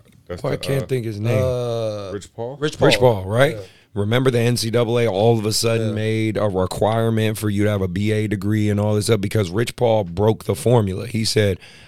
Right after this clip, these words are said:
Speaker 2: "I don't have no fucking college background. I don't have no, I, but I network my ass off.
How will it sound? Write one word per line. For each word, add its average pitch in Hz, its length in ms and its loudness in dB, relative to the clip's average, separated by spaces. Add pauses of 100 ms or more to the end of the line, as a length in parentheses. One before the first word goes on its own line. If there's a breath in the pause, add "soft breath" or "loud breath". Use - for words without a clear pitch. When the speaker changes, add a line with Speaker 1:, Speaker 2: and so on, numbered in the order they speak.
(140)
Speaker 2:
"I 101 120 -2
don't 151 140 -2
have 107 240 -2
no 101 320 -4 (160)
fucking 104 320 -6
college 101 340 -2
background. 104 480 -2
I 131 80 -4
don't 151 100 -4
have 113 180 -2
no, 107 120 -4
I, 104 280 -4
but 98 180 -2
I 92 100 -2
network 104 400 -2
my 117 140 0
ass 151 240 0
off. - 240 -2